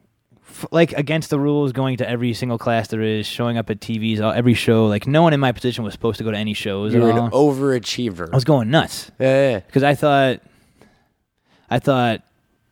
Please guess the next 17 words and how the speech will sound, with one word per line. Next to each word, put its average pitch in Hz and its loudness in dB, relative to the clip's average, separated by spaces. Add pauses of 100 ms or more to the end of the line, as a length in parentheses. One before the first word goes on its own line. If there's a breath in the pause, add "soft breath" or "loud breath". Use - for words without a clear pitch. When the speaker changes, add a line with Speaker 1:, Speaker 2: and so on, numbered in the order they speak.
(140)
Speaker 1:
"I 110 -4
want 123 -2
this 135 -2
to 123 -2
happen 120 -2 (760 soft breath)
in 123 -2
a 120 2
year. 110 -2 (140)
If 110 -4
it 113 -2
doesn't 135 2
happen 135 2
in 127 -2
a 123 0
year, 120 2
then 110 -2
I, 110 0